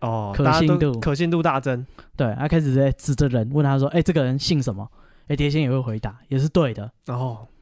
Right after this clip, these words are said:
Speaker 2: 对，他开始问啊，“碟仙，碟仙，请问你是神还是鬼？”
Speaker 1: 嗯。
Speaker 2: 啊，碟仙说：“鬼。”
Speaker 1: 哦。
Speaker 2: “那你来自何处？”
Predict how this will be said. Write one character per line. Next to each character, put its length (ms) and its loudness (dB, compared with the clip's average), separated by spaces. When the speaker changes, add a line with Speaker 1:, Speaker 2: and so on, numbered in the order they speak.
Speaker 2:
对， 160 -10
他 140 -6
开 100 0
始 80 0
问 180 2
啊 240 -4
，“碟 160 2
仙， 160 2
碟 160 2
仙， 220 4
请 160 2
问 80 4
你 80 2
是 140 -2
神 200 -2
还 140 -2
是 80 -2
鬼？” 260 -8
Speaker 1:
嗯。 220 -8
Speaker 2:
啊， 220 -12
碟 100 -6
仙 160 -4
说 260 -4
：“鬼。” 360 -4
Speaker 1:
哦。 400 -6
Speaker 2:
“那 140 0
你 140 2
来 220 0
自 240 0
何 240 0
处？” 280 -2